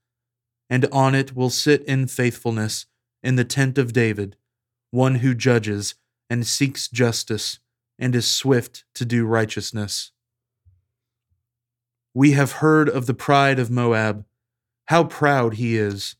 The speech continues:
of his arrogance, his pride, and his insolence. In his idle boasting, he is not right. Therefore, let Moab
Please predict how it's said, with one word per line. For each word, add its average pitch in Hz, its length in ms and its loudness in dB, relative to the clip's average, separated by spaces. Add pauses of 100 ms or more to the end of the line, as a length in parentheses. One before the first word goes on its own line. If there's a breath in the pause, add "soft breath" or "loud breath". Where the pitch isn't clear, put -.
(500)
of 135 140 0
his 131 200 2
arrogance, 127 720 0 (340)
his 135 160 2
pride, 120 640 0 (300)
and 127 140 -2
his 127 200 2
insolence. 117 800 -2 (600)
In 139 140 0
his 131 280 2
idle 147 360 4
boasting, 117 720 -2 (220)
he 143 120 2
is 123 160 2
not 127 260 2
right. 113 400 -2 (1120)
Therefore, 143 560 4
let 131 280 0
Moab 117 640 0